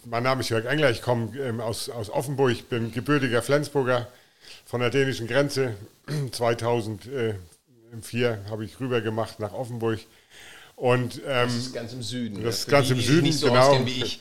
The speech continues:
Speaker 2: <laughs>
Speaker 1: Das ist also nicht Offenbach, sondern Offenburg, ne? Liegt
Speaker 2: Genau.
Speaker 1: zwischen Karlsruhe und Freiburg. Ähm, hab, ähm, bin Dienstag gekommen, Mittwoch Hausarzt, Donnerstag Wohnung,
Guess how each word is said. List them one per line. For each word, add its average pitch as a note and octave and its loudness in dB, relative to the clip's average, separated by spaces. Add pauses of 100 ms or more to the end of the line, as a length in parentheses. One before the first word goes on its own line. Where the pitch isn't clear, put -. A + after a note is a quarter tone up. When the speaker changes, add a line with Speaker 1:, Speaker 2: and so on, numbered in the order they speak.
(120)
Speaker 2:
<laughs> - -10
Speaker 1:
Das C3 2
ist D#3+ 4
also C3+ 6
nicht B2+ 4
Offenbach, B2+ 2
sondern A2+ -2
Offenburg, B2 -2
ne? C3 0
Liegt A#2+ -6
Speaker 2:
Genau. G2 -6
Speaker 1:
zwischen G2 -8
Karlsruhe A2+ 0
und G2+ -6
Freiburg. C3+ 0 (600)
Ähm, B2 0
hab, B2+ -4
ähm, A#2 -4 (460)
bin B2+ -4
Dienstag C#3 -2
gekommen, C#3 2
Mittwoch C3+ 2
Hausarzt, C#3 0
Donnerstag C3+ -2
Wohnung, C3 -2